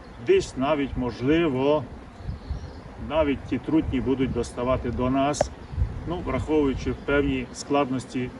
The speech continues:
гірського рельєфу. Ми вже створили доволі немаленький нуклеусний парк, гарно заселилися. Маточки знаходяться, е, неплідки в нуклеусах, але погода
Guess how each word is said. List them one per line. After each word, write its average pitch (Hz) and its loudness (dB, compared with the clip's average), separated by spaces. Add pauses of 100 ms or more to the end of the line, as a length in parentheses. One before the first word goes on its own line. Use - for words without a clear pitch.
гірського 123 -2
рельєфу. 127 0 (1500)
Ми 165 6
вже 156 8
створили 139 6 (140)
доволі 147 6
немаленький 127 0 (180)
нуклеусний 123 2
парк, 110 4 (760)
гарно 123 -2
заселилися. 131 2 (840)
Маточки 127 -4
знаходяться, 123 -2
е, 104 0 (540)
неплідки 131 0
в 110 -2
нуклеусах, 147 0 (140)
але 170 6
погода 156 2